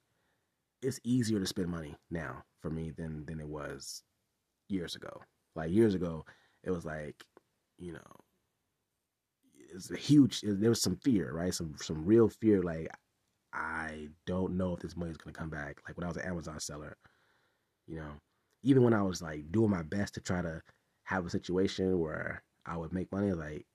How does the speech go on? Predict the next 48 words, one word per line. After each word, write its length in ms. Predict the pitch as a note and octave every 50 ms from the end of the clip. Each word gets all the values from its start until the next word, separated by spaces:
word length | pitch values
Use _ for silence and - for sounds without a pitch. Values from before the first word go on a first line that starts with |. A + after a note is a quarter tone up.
| _ _ -
it's 200 | E2+ F2 E2+ -
still 240 | - - A2 G#2 F#2+
scary. 340 | - - A2 G2+ F#2 F2 E2+
Like, 280 | D#2 D#2 D#2+ D#2 - - -
"I 80 | F#2 F#2
don't 220 | F#2+ G2 F2 F#2+
know 160 | F#2+ F#2+ F#2
if 80 | F2+ -
this 140 | - F2 -
money's 180 | F2+ F2 E2
gonna 160 | - - - -
come 100 | E2+ D#2+
back." 260 | D#2+ D#2 D#2 - -
And 120 | F2 E2+
some 400 | - - C3 C#3 D3 C#3 C3 C3+ - _ _ - - - _ _ _
cases 420 | - - D#3+ D3 C3 - G2+ E2+ E2+
were 160 | E2+ E2 D#2+
really, 280 | E2 F#2 A#2+ B2 G#2+ F2
really 300 | E2 G2 A#2+ B2 G#2 F#2
scary, 420 | - - A2 E2 - - - - _ _ _ -
<laughs> 200 | - - - -
you 340 | C3+ A#2+ - - G2+ G#2+ A2
know 60 | G2+
what 60 | F2+ E2+
I'm 60 | E2
saying? 220 | - F#2 F2+ F2 E2
Where 120 | E2 F2+
I'm 140 | F#2 F#2 F2+
like, 300 | E2 E2 D#2+ D#2 - _ _ _ _ _ _ _ - _ _ _ _ _ _ _ _ _ _ _ _ _ _ _ _ _ _ _ _ _ -
"Damn, 440 | A2 A2+ G#2+ - - G2+ F#2+ F#2 - _ -
I 80 | - F#2+
got 220 | E2+ F#2+ F2+ F2+
away." 320 | F2+ F2 E2 D2+ C#2+ - - - _ -
<laughs> 300 | C3+ A#2+ - - D#3 -
You 180 | B2 A2 G#2 G2+
know, 60 | G2
I 60 | F#2+
got 220 | F#2+ F#2 F2+ F2 F2
lucky 460 | G2 G#2 G2+ - - D#2 D2+ D2+ - _ _ - - _ _ _
that 100 | F2 E2+
I 60 | E2 E2
got 180 | E2+ F#2+ F2+
this 160 | G2 F#2 -
money 200 | G2 F#2 E2+ E2+
back. 320 | D#2+ D#2+ D#2 D2+ - - - _ _ _ - - - _ _ - - - -
But 80 | F#2+ G#2
anyways, 440 | G#2 G2 F2+ E2 E2 E2+ E2+ D#2+ -
uh, 320 | E2 C#2+ - - C2+